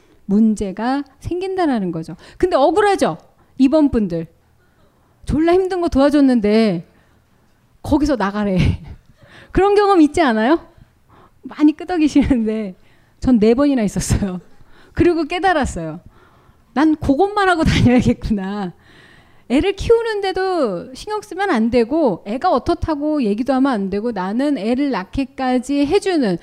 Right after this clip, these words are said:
그 험난한 상황에서 도와주는 역할을 하는 게 바로 이 번들이에요.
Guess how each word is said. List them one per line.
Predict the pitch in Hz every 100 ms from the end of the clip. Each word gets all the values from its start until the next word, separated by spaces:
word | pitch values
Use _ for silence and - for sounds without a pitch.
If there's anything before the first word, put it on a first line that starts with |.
| - -
그 | 233
험난한 | 277 381 415 415 392 349
상황에서 | 320 311 285 269 254 247 269 277
도와주는 | 277 214 220 214 220 220
역할을 | 175 - 220 214
하는 | 214 202
게 | 226 311
바로 | 302 240 262
이 | 214 233
번들이에요. | 359 403 349 208 170 170 180